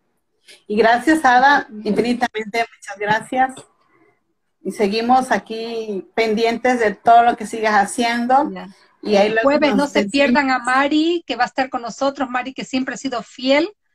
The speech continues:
Speaker 2: ah, va a
Speaker 1: Ujú.
Speaker 2: estar aquí con nosotros, así
Speaker 1: Ujú.
Speaker 2: que no se pierdan el día jueves. Aquí estaremos, porque me dijeron, "Ah, no recordar".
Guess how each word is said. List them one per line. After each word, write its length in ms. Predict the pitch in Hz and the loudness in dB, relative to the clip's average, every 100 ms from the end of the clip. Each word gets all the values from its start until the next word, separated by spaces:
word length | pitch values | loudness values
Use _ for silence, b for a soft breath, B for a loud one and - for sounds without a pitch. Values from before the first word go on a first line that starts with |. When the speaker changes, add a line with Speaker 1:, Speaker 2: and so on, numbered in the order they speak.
| _ _ _ _ _ - | _ _ _ _ _ -8
Speaker 2:
ah, 320 | 240 226 247 - 269 | -2 0 -2 -2 2
va 120 | - | 4
a 40 | |
Speaker 1:
Ujú. 40 | 202 | 4
Speaker 2:
estar 140 | 240 | 0
aquí 220 | 233 262 | -4 -8
con 120 | 262 240 | -10 -8
nosotros, 240 | 202 202 | 2 4
así 220 | 202 190 - | 6 4 -2
Speaker 1:
Ujú. 80 | - | -4
Speaker 2:
que 480 | 233 233 226 226 - _ - | -10 -8 -8 -8 -12 _ -12
no 280 | 247 254 262 | -4 -2 -2
se 160 | 294 | -4
pierdan 460 | 208 254 247 240 226 | -6 -8 -6 -10 -10
el 140 | 214 | -12
día 220 | 220 233 - | -8 -10 -8
jueves. 560 | - 269 269 247 262 - | -4 -2 -2 -6 -12 -14
Aquí 240 | 214 - 226 | -16 -16 -20
estaremos, 480 | - 220 226 226 220 208 - | -14 -12 -12 -14 -16 -18 -16
porque 200 | 208 220 | -12 -10
me 120 | 208 | -8
dijeron, 340 | - 277 269 | -2 -2 0
"Ah, 120 | 269 311 | -2 0
no 160 | 330 | 0
recordar". 880 | 320 302 294 269 269 285 311 277 | -2 -2 0 -2 2 2 4 2